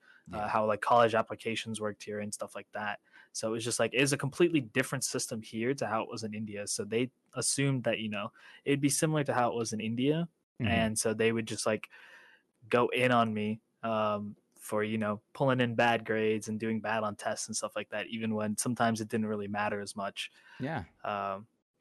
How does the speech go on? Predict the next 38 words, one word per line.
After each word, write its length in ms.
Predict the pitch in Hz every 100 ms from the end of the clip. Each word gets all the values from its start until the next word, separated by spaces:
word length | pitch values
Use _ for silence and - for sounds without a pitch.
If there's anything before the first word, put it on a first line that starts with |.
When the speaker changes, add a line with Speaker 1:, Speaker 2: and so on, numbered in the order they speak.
| _ _ _ 110
Speaker 1:
but 300 | 110 110 -
I 140 | 123
definitely 360 | 139 165 208 165
wish 280 | 113 151 -
that 100 | 160
they 100 | 156
were 80 | 156
a 40 |
little 140 | 156 160
bit 120 | 151
more 180 | 151 151
lax, 440 | 147 160 170 -
but 120 | 123 123
at 60 |
the 80 | 117
same 300 | - 151 143
time, 380 | 120 117 127 117
it's 180 | 110 110
like, 360 | 107 104 - - - - - - - _ _ _ _ _ _ _ -
I'm, 280 | 139 156 139
I'm 160 | 139
very 180 | 139 156
grateful 520 | 127 117 113 110 113 110
that, 300 | 110 107 117
you 80 |
know, 320 | 110 104 104 - _ _ 117
they 180 | 120
taught 300 | 113 127 117
me 100 | 117
a 80 | 110
lot 180 | 110 110
of 80 | 107
lessons 460 | 107 - 113 107 -
through, 320 | 113 110 110
like, 180 | 107 107
what 180 | 101
they 120 | 110 98
did. 300 | 104 113